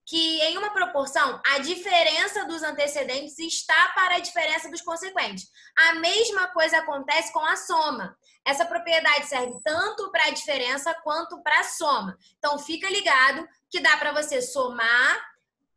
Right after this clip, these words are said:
é, todos os antecedentes e isso ainda se manter uma proporção, a, e os consequentes também.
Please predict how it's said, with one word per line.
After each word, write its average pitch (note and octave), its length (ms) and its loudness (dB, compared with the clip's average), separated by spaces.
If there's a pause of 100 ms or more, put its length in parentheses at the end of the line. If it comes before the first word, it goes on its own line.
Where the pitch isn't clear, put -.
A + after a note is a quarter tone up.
é, C4 300 2
todos D#4+ 340 0
os C4 80 -10
antecedentes C4 1300 -4
e D4+ 180 -2
isso F4 180 -4
ainda F4+ 600 0
se G4 160 -6
manter D#4+ 320 -4
uma C#4+ 160 0
proporção, C4 800 -4 (340)
a, C#4 340 4
e D4+ 160 -4
os E4 140 -6
consequentes E4 640 -4
também. E4 520 0